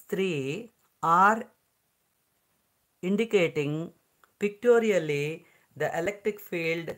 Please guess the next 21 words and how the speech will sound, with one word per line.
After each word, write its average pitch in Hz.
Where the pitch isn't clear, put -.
picture. 147
First -
case, 226
when 180
R 196
is 220
less 202
than 214
R, 214
as 175
there 185
is 175
no 202
charge 214
enclosed 202
by 196
that 196
sphere, 202
it 175
is 208
zero. 202